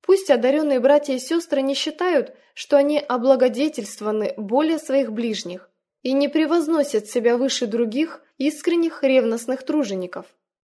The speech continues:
Господь смотрит на сердце. Кто более всего предан Божьему делу, тот стоит выше всех в глазах Вселенной. Небо наблюдает, какими домостроителями оказываются люди,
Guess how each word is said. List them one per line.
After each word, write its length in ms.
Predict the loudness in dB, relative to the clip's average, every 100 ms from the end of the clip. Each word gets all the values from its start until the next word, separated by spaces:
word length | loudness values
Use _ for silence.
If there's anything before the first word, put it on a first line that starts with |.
| _ _ _ _
Господь 520 | -2 -2 0 0 0
смотрит 420 | -2 -2 -2 0
на 120 | 0
сердце. 600 | 0 0 -2 -2 -8 -14 _ _ _ _ _ _ _
Кто 280 | -6 0 2
более 340 | 2 4 4
всего 340 | 2 0 2 2
предан 460 | 4 4 4 0
Божьему 500 | 2 0 0 0 0
делу, 540 | -2 0 0 0 -2 -10 _ _
тот 200 | 0 0
стоит 360 | 2 0 0 -4
выше 440 | 0 0 0 -6
всех 340 | -2 -2 -2
в 80 | -4
глазах 440 | 0 0 0 -2 -2
Вселенной. 680 | -4 -2 0 -2 -8 -14 _ _ _ _ _ _ _
Небо 380 | -2 0 2 2
наблюдает, 760 | 2 0 0 4 6 4 0 -10 _ _
какими 460 | -4 0 2 2
домостроителями 960 | 2 0 -2 0 0 0 -2 -4 0 0
оказываются 760 | 0 0 -2 2 0 0 -2
люди, 460 | 0 -2 -2 -6